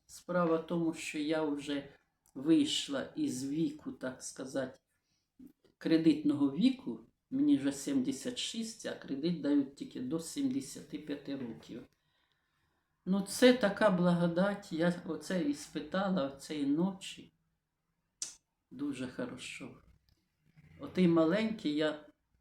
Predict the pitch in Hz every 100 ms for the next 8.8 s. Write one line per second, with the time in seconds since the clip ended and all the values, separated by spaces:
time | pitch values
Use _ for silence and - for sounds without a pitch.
0 | _ _ - - - 151 180 175 147 -
1 | 147 147 - - 131 117 117 110 - -
2 | - - - _ - 285 202 135 135 131
3 | 135 170 220 - - 135 127 143 151 -
4 | _ - 165 - - - - 180 135 139
5 | 135 127 135 139 147 143 - 131 123 _
6 | _ - 151 147 160 156 - 147 143 -
7 | 208 170 147 135 139 135 135 135 139 135
8 | 196 - 143 - 127 123 120